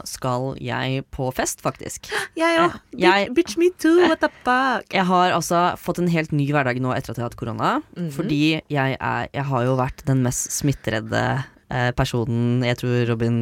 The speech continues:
Speaker 1: kjenner.
Speaker 2: Jeg synes det er så fascinerende at du har fått korona, og ikke jeg.
Speaker 1: Ja.
Speaker 2: Det er jo ikke rettferdig.
Speaker 1: <laughs>
Speaker 2: Eh, du har jo vært den mest nevrotiske personen
Speaker 1: Jeg har passet så
Speaker 2: gjennom
Speaker 1: mye
Speaker 2: hele
Speaker 1: på.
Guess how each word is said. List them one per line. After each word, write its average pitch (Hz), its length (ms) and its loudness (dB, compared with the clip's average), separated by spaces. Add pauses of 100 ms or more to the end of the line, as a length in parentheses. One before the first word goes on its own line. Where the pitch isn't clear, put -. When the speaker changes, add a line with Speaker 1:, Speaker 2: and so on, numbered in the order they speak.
Speaker 1:
kjenner. 131 400 0
Speaker 2:
Jeg 254 320 4
synes 226 400 -2
det - 80 -4
er 202 320 2
så 190 160 -4
fascinerende 180 480 -4
at 180 80 -10
du 170 80 0
har 165 80 -2
fått 165 160 -10
korona, 165 360 -2
og - 120 -8
ikke - 160 -10
jeg. 143 280 -4 (280)
Speaker 1:
Ja. 135 160 -4
Speaker 2:
Det 208 160 -2
er 156 240 0
jo - 80 -8
ikke 170 240 -8
rettferdig. 185 380 -2 (320)
Speaker 1:
<laughs> 160 100 -2 (400)
Speaker 2:
Eh, 247 240 4
du 247 220 0
har 190 260 -2
jo 240 80 -6
vært 202 140 -10 (140)
den 220 100 -4
mest 185 160 -8
nevrotiske 185 500 -6
personen 254 680 4
Speaker 1:
Jeg 262 100 4
har 254 80 4
passet 214 320 2
så 190 160 2
Speaker 2:
gjennom 160 60 2
Speaker 1:
mye 147 80 0
Speaker 2:
hele 170 100 -4
Speaker 1:
på. - 360 -6